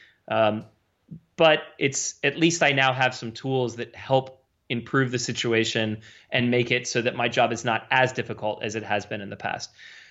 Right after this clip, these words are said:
Frankly, though, if somebody's using a stolen credit card that's completely valid and legitimate,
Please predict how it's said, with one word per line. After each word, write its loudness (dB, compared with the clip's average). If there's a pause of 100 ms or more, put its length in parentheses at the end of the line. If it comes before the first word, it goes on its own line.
(300)
Frankly, 2
though, 6
if 0
somebody's 2
using 2
a 0
stolen 2
credit 2
card 2
that's -4
completely 2
valid 4
and -4
legitimate, -4